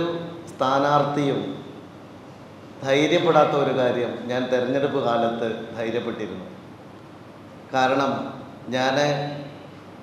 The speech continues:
എൻ്റെ ഇലക്ഷൻ ക്യാമ്പയിനിൽ കൊണ്ടുവന്ന പ്രധാനപ്പെട്ട ഒരു കാര്യം എഡ്യൂക്കേഷനായിരുന്നു. സ്വാഭാവികമായും പരമ്പരാഗതമായി നമ്മൾ കേട്ട് ശീലിക്കാത്ത ഒരു കാര്യം തെരഞ്ഞെടുപ്പിൽ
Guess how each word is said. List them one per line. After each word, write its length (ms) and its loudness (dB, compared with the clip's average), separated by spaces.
എൻ്റെ 240 2
ഇലക്ഷൻ 380 0
ക്യാമ്പയിനിൽ 560 2
കൊണ്ടുവന്ന 520 2
പ്രധാനപ്പെട്ട 600 0
ഒരു 140 0
കാര്യം 320 0
എഡ്യൂക്കേഷനായിരുന്നു. 880 0
സ്വാഭാവികമായും 920 6
പരമ്പരാഗതമായി 1000 6
നമ്മൾ 200 2
കേട്ട് 340 0
ശീലിക്കാത്ത 520 2
ഒരു 200 2
കാര്യം 320 2
തെരഞ്ഞെടുപ്പിൽ 480 0